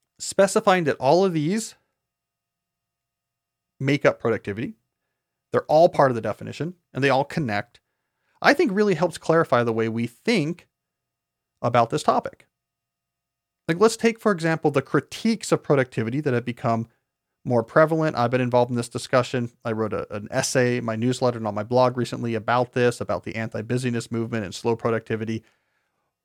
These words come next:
This funnel helps us have a much more <laughs> nuanced conversation about it, right? Because let's take, for example, the economic materialist critique, which says, well, in work, for example, we do too much, we're being exploited into doing too much, and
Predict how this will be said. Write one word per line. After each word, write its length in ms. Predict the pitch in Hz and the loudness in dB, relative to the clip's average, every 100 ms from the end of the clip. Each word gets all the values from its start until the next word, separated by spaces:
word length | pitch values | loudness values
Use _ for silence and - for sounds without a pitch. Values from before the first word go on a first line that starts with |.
| _ _ _ _ | _ _ _ _
This 440 | 143 139 233 233 - | -2 4 4 4 0
funnel 440 | 208 254 175 156 | 2 4 4 4
helps 280 | - 170 - | 2 0 0
us 100 | 160 | 0
have 160 | 165 | 2
a 80 | 160 | 2
much 300 | 160 160 - | 2 0 0
more 140 | 160 147 | 0 2
<laughs> 0 | |
nuanced 560 | 139 131 147 123 131 | 2 4 4 2 0
conversation 600 | - 117 143 214 285 277 | -2 0 2 2 2 2
about 240 | 185 120 110 | 2 2 2
it, 80 | |
right? 200 | 117 151 | 2 0
Because 320 | - 180 170 190 | 0 2 2 2
let's 180 | 202 | 0
take, 260 | - 196 185 | 2 0 2
for 140 | - | 0
example, 340 | 175 151 139 143 | 0 0 0 0
the 160 | 135 | -4
economic 440 | 151 147 127 123 120 | -4 -2 0 0 -4
materialist 560 | 113 - 139 123 113 | -6 -2 0 0 -2
critique, 400 | - 123 269 294 | -6 -4 -2 0
which 140 | 139 135 | -2 0
says, 300 | - 123 123 | 2 2 2
well, 240 | 147 139 | 2 2
in 180 | 139 127 | 0 -2
work, 320 | 147 190 185 _ | 0 0 -2 _
for 140 | 135 | -6
example, 300 | 123 120 131 | -4 -4 -2
we 100 | 147 | -2
do 180 | 143 185 | 0 -2
too 160 | 185 160 | -2 -2
much, 300 | 139 131 - | 0 0 -2
we're 60 | |
being 200 | 117 117 | -6 -4
exploited 460 | 117 - 151 147 135 | -6 -2 0 2 0
into 140 | 127 | -2
doing 220 | 117 120 | -2 -2
too 120 | 117 113 | -4 -4
much, 260 | 113 113 | -6 -6
and 240 | 113 113 | -6 -8